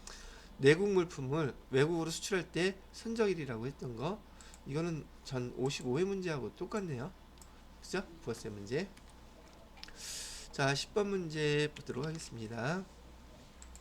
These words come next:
다음 자료를 토대로 도매업을 영위하는 도매업을 영위하는 항공에 공제받을 수 있는 매입세액을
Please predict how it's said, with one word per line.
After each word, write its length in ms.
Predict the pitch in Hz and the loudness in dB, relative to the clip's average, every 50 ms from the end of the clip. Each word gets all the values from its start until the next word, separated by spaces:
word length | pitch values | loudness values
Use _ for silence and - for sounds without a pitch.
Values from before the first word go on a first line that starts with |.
| - - - - - - - - - - - - - - - - - - - - - - - | -18 -18 -18 -18 -18 -18 -18 -18 -18 -18 -18 -18 -18 -16 -16 -16 -14 -14 -14 -16 -16 -14 0
다음 340 | - 135 135 151 175 196 208 | 6 8 10 10 10 8 6
자료를 640 | 190 - 139 131 139 143 135 139 156 156 156 151 151 | 4 4 4 6 6 6 6 4 4 4 2 2 0
토대로 540 | - 208 202 208 175 135 147 160 175 170 - - - - | -2 2 4 6 6 8 6 6 4 2 -4 -8 -6 -2
도매업을 640 | - 117 123 135 160 175 175 165 156 165 165 151 - | 0 2 2 2 2 2 2 2 4 2 2 2 2
영위하는 640 | 123 117 123 127 127 123 117 113 - 175 170 127 104 - - - - - - - - - | 2 2 2 2 0 0 0 2 2 2 2 0 -2 -4 -10 -18 -20 -20 -20 -20 -18 -8
도매업을 1040 | - 120 117 120 110 107 127 165 190 - - - - - - - - 135 139 143 143 | -4 -2 0 0 2 2 2 0 -2 -4 -10 -16 -18 -20 -18 -6 0 2 4 4 4
영위하는 520 | 135 117 127 139 139 123 120 131 160 165 - | 4 2 2 2 2 2 2 2 0 0 0
항공에 640 | - 185 202 208 202 190 165 147 151 151 131 113 - - - - - - - - - | -2 0 0 2 2 2 2 2 2 2 2 0 -2 -6 -12 -18 -18 -18 -18 -18 -12
공제받을 720 | - - 131 135 151 170 202 214 202 202 190 185 175 170 165 | 0 2 4 4 4 8 8 8 10 10 6 2 2 0 -2
수 240 | 165 - - 160 151 | -4 -4 -2 0 0
있는 240 | 139 131 135 127 | 0 0 0 0
매입세액을 680 | 123 123 123 120 - - - 120 123 127 120 143 180 185 | 2 2 2 0 0 0 2 2 4 4 4 4 2 0